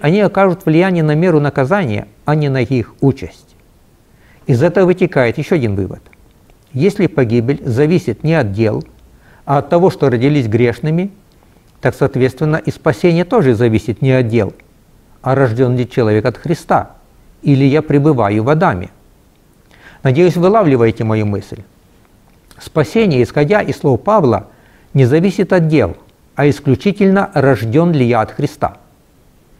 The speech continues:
И тогда добрые дела, или, как их Павел называет, "плод ваш святость", это действительно плод. Это результат действия силы благодати в жизни человека.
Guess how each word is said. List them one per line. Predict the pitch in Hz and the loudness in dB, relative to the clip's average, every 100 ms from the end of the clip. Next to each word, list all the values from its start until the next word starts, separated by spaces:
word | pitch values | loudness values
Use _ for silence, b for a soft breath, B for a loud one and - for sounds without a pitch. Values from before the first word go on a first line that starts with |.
| b | b
И | - | -4
тогда | 160 143 208 | -2 0 0
добрые | 156 214 156 147 | 2 2 4 2
дела, | 117 147 214 156 101 90 - | 2 2 2 0 -4 -10 -2
или, | 135 131 | 0 0
как | 139 123 | 0 -2
их | 139 - b b b - | -2 -6 b b b -4
Павел | 139 123 | -2 0
называет, | 123 110 139 139 123 | 0 0 0 0 -2
"плод | - 147 127 110 | -6 -2 0 0
ваш | 123 | -2
святость", | - - 185 202 95 - _ b b b - | -4 -2 -2 0 -6 -12 _ b b b -4
это | 123 | 0
действительно | 117 135 180 170 151 147 | 0 0 -2 -2 -2 -4
плод. | 139 110 92 - _ _ _ b b b | -4 -6 -6 -14 _ _ _ b b b
Это | - 135 151 | -6 -2 2
результат | 131 120 113 165 175 | 2 2 0 0 0
действия | 143 151 151 143 135 | 2 0 0 -2 -4
силы | - 131 123 | -2 -2 0
благодати | 107 107 104 117 117 107 | -2 -2 -2 -2 -4 -6
в | |
жизни | 92 95 107 | -8 -10 -12
человека. | - 101 - - - | -14 -12 -12 -16 -20